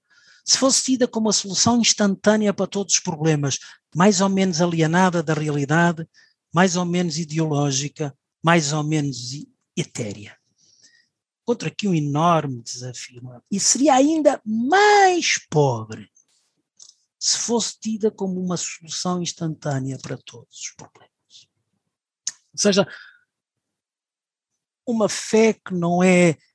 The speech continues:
eh, algo de extraterrestre, que não é um milagre completamente afastado da vida e voltamos aqui à vida, que não é a solução para tudo,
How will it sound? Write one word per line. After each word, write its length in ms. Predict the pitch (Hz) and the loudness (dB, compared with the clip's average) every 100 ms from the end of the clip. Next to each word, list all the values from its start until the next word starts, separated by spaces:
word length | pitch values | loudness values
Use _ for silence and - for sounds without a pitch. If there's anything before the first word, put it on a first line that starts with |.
| _ | _
eh, 1200 | - - - 131 123 120 120 117 117 117 117 - _ - _ _ _ _ _ _ _ _ _ _ _ | -14 -12 -12 -12 -12 -12 -12 -12 -14 -18 -20 -20 _ -20 _ _ _ _ _ _ _ _ _ _ _
algo 320 | 175 175 160 | 4 4 4
de 160 | 139 156 | -2 -2
extraterrestre, 1120 | 151 - 160 - 160 147 147 156 - _ - - | -2 -4 -6 -4 0 4 4 2 -2 _ -20 -14
que 100 | 160 | -4
não 200 | 147 147 | 0 2
é 80 | 156 | 0
um 100 | 143 | 0
milagre 580 | 147 147 151 139 135 131 - - - | 0 2 2 0 -4 -10 -14 -20 -14
completamente 720 | 151 151 147 156 147 143 - | -6 -2 -2 0 0 -2 -6
afastado 680 | - 151 135 - 147 139 | -10 -6 -6 -4 -4 -4
da 120 | 127 131 | -4 -4
vida 280 | 151 147 143 | -4 -2 0
e 60 | |
voltamos 580 | 131 139 131 147 139 131 | 0 -4 -4 -6 -6 -8
aqui 300 | 131 - 139 | -12 -8 -6
à 80 | 135 | -4
vida, 380 | 123 135 131 143 | -6 -6 -6 -4
que 120 | 190 | 0
não 220 | 185 185 | 2 4
é 80 | 180 | 2
a 60 | |
solução 460 | 156 - 143 - 160 | 0 -6 -10 -8 -6
para 180 | 151 147 - | -4 -6 -6
tudo, 240 | 156 147 | -16 -16